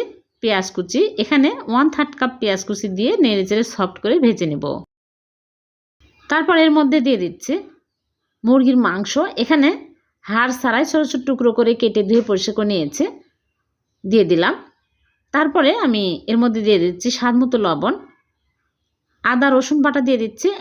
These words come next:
এক চামচ, মরিচের গুঁড়া দিয়ে দিচ্ছি হাফ চামচ, ঝাল বুঝে দিতে হবে, জিরার গুঁড়া, ধনিয়া গুঁড়া আর গোলমরিচের গুঁড়া দিয়ে দিচ্ছি হাফ চামচ করে। এখন আমি ভালো করে নেড়ে চেড়ে নিব।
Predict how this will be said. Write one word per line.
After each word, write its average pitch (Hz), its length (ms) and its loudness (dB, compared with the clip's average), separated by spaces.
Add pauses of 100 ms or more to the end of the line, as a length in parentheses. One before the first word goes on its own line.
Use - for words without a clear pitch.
এক 180 160 -8
চামচ, 226 380 -4 (840)
মরিচের 277 520 4
গুঁড়া 277 200 0
দিয়ে 254 200 0
দিচ্ছি 190 300 -2 (340)
হাফ 208 280 -2
চামচ, 226 340 0 (240)
ঝাল 233 260 0
বুঝে 220 200 0
দিতে 202 240 -2
হবে, 190 280 0 (680)
জিরার 269 380 2
গুঁড়া, 262 200 2 (120)
ধনিয়া 247 440 2
গুঁড়া 277 220 0 (260)
আর 180 120 2 (240)
গোলমরিচের 226 680 2
গুঁড়া 214 180 0
দিয়ে 190 220 0
দিচ্ছি 170 260 -4 (240)
হাফ 190 280 -2
চামচ 170 260 -4 (100)
করে। 190 160 0 (880)
এখন 254 200 2
আমি 311 140 4 (120)
ভালো 269 180 0
করে 294 160 -2 (100)
নেড়ে 220 200 2
চেড়ে 190 220 -4
নিব। 170 180 -4